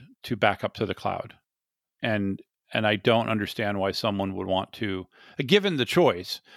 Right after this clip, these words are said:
why someone would want to back up their cloud-based workload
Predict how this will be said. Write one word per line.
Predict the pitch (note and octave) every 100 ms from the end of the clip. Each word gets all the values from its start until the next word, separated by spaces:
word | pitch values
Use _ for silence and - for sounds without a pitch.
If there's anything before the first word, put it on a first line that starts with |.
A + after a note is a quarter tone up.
| - -
why | - A#2+
someone | - C3+ B2+ A#2
would | G2+ - _
want | A#2 A#2 A2+ -
to |
back | G#2 A2+ G#2 -
up | G2+ - _
their | G#2+ F#2+
cloud-based | - - B2+ B2+ G#2+ G#2 -
workload | A2 G#2+ G#2+ F#2 F2